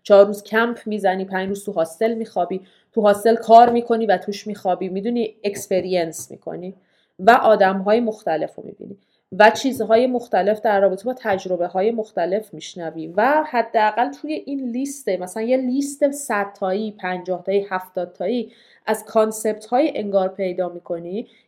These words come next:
که می‌تونه برای تو جالب‌تر باشه از باقی کانسپت‌ها. و بعد حالا شروع می‌کنی این کانسپت‌ها رو، اونایی که احساس بهتری، نزدیکتری باهاشون می‌کنی، شروع می‌کنی ترای کردن.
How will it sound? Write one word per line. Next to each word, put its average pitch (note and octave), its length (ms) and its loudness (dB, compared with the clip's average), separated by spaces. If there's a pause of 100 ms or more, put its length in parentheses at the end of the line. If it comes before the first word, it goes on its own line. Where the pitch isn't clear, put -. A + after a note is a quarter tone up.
که A#3 140 2
می‌تونه C#4+ 540 -2
برای A3 360 2
تو C#4+ 120 -6
جالب‌تر E3+ 760 -2
باشه - 300 -12
از - 200 -12
باقی - 320 -8
کانسپت‌ها. - 680 -16 (380)
و A3+ 240 4
بعد E4 240 6
حالا D#4+ 220 2
شروع D#4 240 -6
می‌کنی D#4+ 220 -2
این D4 100 -10
کانسپت‌ها A3+ 500 -6
رو، C4+ 80 0
اونایی A#3 200 -4
که C#4 100 -2
احساس G#3 340 -4
بهتری، G3 580 -2
نزدیکتری F#3+ 800 -4
باهاشون F#3+ 400 -6
می‌کنی، G#3 360 -6
شروع C#4+ 200 -8
می‌کنی D4 260 -8
ترای D3 340 -2
کردن. - 500 -16